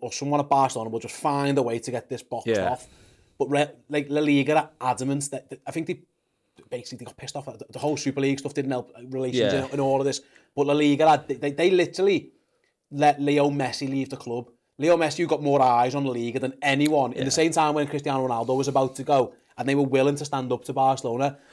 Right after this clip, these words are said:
Speaker 1: La Liga aren't taking
Speaker 2: Well,
Speaker 1: this
Speaker 2: you
Speaker 1: lying
Speaker 2: look at,
Speaker 1: down.
Speaker 2: you look at, obviously, just another Barcelona issue, but early in the season with, with Griezmann, wasn't it, where he was playing,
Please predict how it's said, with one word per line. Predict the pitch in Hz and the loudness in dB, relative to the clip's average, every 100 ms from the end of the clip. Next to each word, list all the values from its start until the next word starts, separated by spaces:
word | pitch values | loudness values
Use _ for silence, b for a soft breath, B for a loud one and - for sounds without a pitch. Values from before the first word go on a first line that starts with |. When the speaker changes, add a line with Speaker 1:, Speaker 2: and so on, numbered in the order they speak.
| 131 | -2
Speaker 1:
La | |
Liga | 147 147 156 | 2 4 4
aren't | 170 165 | 2 2
taking | 170 165 165 | -2 -4 0
Speaker 2:
Well, | |
Speaker 1:
this | 143 | 2
Speaker 2:
you | 156 | 2
Speaker 1:
lying | 156 | 2
Speaker 2:
look | 131 | 2
at, | 113 | 2
Speaker 1:
down. | |
Speaker 2:
you | 135 | 2
look | 143 127 | 0 2
at, | 104 | 0
obviously, | 78 101 104 104 | 0 -2 -4 -6
just | 110 - | -6 -6
another | 82 87 104 101 | -8 -4 -2 -2
Barcelona | 95 95 92 98 98 | 0 -2 -2 -4 -2
issue, | 95 - 104 | -4 -4 -4
but | 101 | 0
early | 78 104 | 2 2
in | 101 | 0
the | 101 | -2
season | 101 101 101 | -4 -4 -4
with, | 110 107 - | -4 -6 -8
with | 101 | -10
Griezmann, | 107 110 113 117 | -4 -4 -4 -4
wasn't | 110 117 | -4 -2
it, | |
where | 101 104 101 | 0 0 0
he | 98 107 | 0 -4
was | 101 101 | -6 -10
playing, | - 101 98 | -4 -4 -4